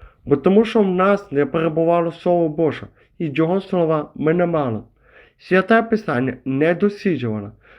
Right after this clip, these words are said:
слави Божої не приймали, а приймали славу людську один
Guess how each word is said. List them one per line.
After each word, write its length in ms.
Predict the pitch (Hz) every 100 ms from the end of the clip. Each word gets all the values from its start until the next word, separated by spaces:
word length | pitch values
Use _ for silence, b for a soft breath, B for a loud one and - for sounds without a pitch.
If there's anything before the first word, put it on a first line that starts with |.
| -
слави 520 | - 190 190 196 208
Божої 540 | 165 156 123 110 107 -
не 260 | 120 135
приймали, 640 | 147 175 180 175 151 107 107 - _ _ _ -
а 80 | 156
приймали 580 | 170 160 156 165 170
славу 440 | 165 - 170 147 135
людську 520 | 165 190 - 175 -
один 400 | 131 139 175 196